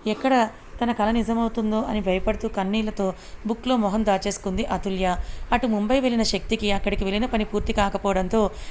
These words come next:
మరో రోజు కూడా అక్కడే ఉండాల్సి వచ్చింది. ఒక్క రోజు అంటే తల్లిని, అతుల్యని వదిలి ఉండడానికి మనసుకి సర్దు చెప్పుకున్నాడు, కానీ మరో రోజు అనేసరికి శక్తి మనసు అసలు మనసులోనే లేదు. ఏదో తెలియని బాధ. తల్లికి విషయం ఇన్ఫార్మ్ చేసి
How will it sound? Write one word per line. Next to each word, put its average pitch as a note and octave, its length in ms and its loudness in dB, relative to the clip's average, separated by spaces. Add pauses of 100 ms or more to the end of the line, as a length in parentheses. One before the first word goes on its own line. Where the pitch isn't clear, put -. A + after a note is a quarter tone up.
(160)
మరో G#3+ 200 4
రోజు A3+ 240 4
కూడా A3+ 240 2
అక్కడే G#3 240 0
ఉండాల్సి F#3+ 340 0
వచ్చింది. F#3+ 460 -2
ఒక్క - 200 -4
రోజు G#3+ 260 2
అంటే A3 180 0
తల్లిని, F#3+ 480 0
అతుల్యని F#3+ 340 -4
వదిలి F3 220 -2
ఉండడానికి F#3 580 -2 (420)
మనసుకి A3 380 0
సర్దు F#3 340 -2
చెప్పుకున్నాడు, F#3+ 460 -2
కానీ F#3 380 0
మరో G3+ 220 0
రోజు G#3+ 220 0
అనేసరికి G3+ 420 -2
శక్తి F#3 300 -6
మనసు F#3+ 420 0 (420)
అసలు A#3+ 220 0
మనసులోనే G3+ 440 0
లేదు. F#3 340 0
ఏదో A3 180 0
తెలియని G3+ 280 -2
బాధ. F3 260 2
తల్లికి G3+ 500 -2
విషయం G#3 260 -2
ఇన్ఫార్మ్ G3+ 400 -4
చేసి F#3+ 320 0